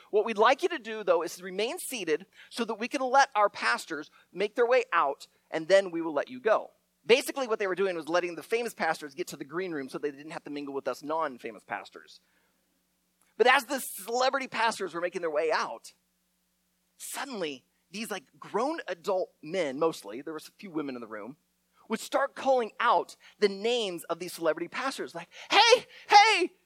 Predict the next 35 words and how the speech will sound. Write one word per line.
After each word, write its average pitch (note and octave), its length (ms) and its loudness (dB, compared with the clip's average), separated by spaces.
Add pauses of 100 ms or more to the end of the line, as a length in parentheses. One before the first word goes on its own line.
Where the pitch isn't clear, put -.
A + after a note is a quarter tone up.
(640)
And - 80 2
suddenly G#4+ 300 2
it F#4+ 40 0
was - 120 0
like D#4 100 6
they C#4 120 -6
got B3+ 200 4
reduced C#4 400 -6
into A#3 140 -4
little C4+ 200 -2
schoolgirls A#3 600 -2
who G#3+ 80 -8
were G#3+ 60 -6
suddenly D4+ 300 -4
in C#4 40 -4
the B3+ 60 -8
presence B3+ 360 -6
of A3+ 80 -12
Justin A#3+ 300 -6
Bieber. G3 360 -6 (260)
I - 40 -2
mean, D#4 120 -2
it D#4 80 -2
was E4+ 80 -4
so C#4 460 2 (180)
awkward B3+ 340 2
and A#3 100 -10
weird. C4 360 -6
Even D#4 360 -4
pastors - 600 -6
can - 180 -10
act G#3 240 -6
weird F3+ 380 -6 (240)
around C3+ 480 -4 (260)
celebrities. - 800 -8